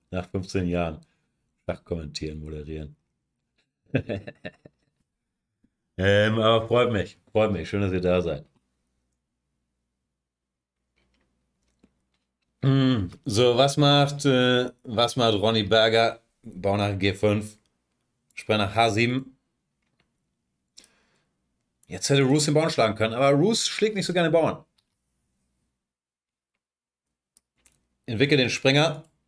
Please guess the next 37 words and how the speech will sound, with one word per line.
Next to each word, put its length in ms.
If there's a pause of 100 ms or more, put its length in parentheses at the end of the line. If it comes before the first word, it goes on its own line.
(360)
aber 180
damit 220
vernachlässigt 680
er 80
wieder 160
den 140
Kollegen 320
hier. 240 (1200)
Läufer 220
schlägt 280
F 160
vier. 440 (2250)
Dame 220
schlägt 280
F 140
vier 520 (240)
und 200
Springer 280
schlägt 220
G 100
fünf 260
wäre 100
zum 100
Beispiel 260
gegangen. 260 (600)
Und 180
Ronny 340
hätte 120
den 120
Bauern 140
mehr 140
gehabt, 340
aber 160
er 80
tut 220
es 160
nicht. 320